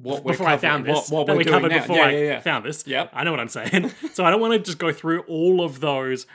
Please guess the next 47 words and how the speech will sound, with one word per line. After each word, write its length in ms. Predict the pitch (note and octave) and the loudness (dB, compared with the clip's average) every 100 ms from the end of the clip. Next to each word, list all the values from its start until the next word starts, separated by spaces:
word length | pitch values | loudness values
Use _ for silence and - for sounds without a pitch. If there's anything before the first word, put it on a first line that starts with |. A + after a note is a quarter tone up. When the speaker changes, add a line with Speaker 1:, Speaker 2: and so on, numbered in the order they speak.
| _ | _
Speaker 2:
right 320 | C#3+ C#3+ C3 | -4 -2 -2
now, 540 | C3+ C3+ B2+ G2+ C#3+ - - | -4 -4 -4 -4 -10 -14 -2
Speaker 1:
But 280 | E3+ D3+ - | 0 0 -4
Speaker 2:
but 80 | - | -8
Speaker 1:
highlights, 600 | E3 D#3+ F#3 B3 - A#3 | -2 -2 -2 -6 -8 -8
maybe? 300 | A#3+ C4 G#4+ E3 | -6 -6 -6 -4
Speaker 2:
I 80 | |
do 200 | D3+ G#3 A3 | -2 -2 -2
wanna 180 | G3+ | -2
talk, 340 | G3 E3+ E3 - _ - - | -4 -2 -4 -6 _ -20 -16
w-, 140 | G3 - | -14 -6
we'll 220 | D#3+ D#3+ | -4 0
work 240 | F#3+ A#3 | -2 -2
through 220 | - F#3 D#3+ | -6 -4 -2
them 140 | D3 | -2
all 320 | C3+ B2+ A#2+ - - | -4 -6 -10 -16 -14
in 100 | E3 | -6
a 40 | |
bit 100 | D3 D3 | -2 -2
of 100 | C3+ | -2
a 40 | |
backlog 400 | D3 B2+ C#3+ C3 | -4 -4 -6 -10
fashion, 540 | - B2+ - B2+ A#2+ A#2 _ | -8 -8 -8 -10 -12 -14 _
uh, 260 | - A#2+ A#2+ | -10 -8 -8
individually 580 | E3 D3 D3+ C#3+ C3 A#2 | -6 -4 -4 -6 -8 -8
over 100 | B2 B2+ | -8 -8
the 60 | |
next 200 | C3 C3 | -10 -10
few 180 | - C#3 | -8 -8
weeks, 340 | B2 A#2+ - F#3 | -8 -10 -12 -6
like 220 | D#3+ D#3 | -6 -4
we 80 | D3+ | -10
did 220 | C3 B2+ | -8 -10
with 120 | C3 C3 | -10 -8
our 260 | B2 A#2+ | -8 -8
old, 400 | A#2+ B2 B2 A#2 | -8 -8 -10 -10
uh, 300 | C#3 B2 A#2 - _ | -8 -8 -8 -12 _
Words 220 | D3 C3+ | -6 -4
of 120 | C3 A#2 | -4 -4
Wisdom 280 | C3 C#3 A#2+ | -4 -4 -8
from 220 | B2 A#2 | -10 -10
Hirohiko 480 | C#3 B2+ A#2 A#2+ B2+ | -8 -6 -8 -10 -6
Araki. 380 | C3 B2 G#2+ C#3 | -4 -4 -8 -8
Speaker 1:
Ah, 240 | G#2+ G#2+ | -8 -10
of 140 | - - | -12 -8
course. 500 | D#3+ C#3+ A#2 - - _ - | -4 -2 -4 -14 -16 _ 2
Speaker 2:
But, 580 | F#3 D3 G#3 - - | 4 4 2 -4 -12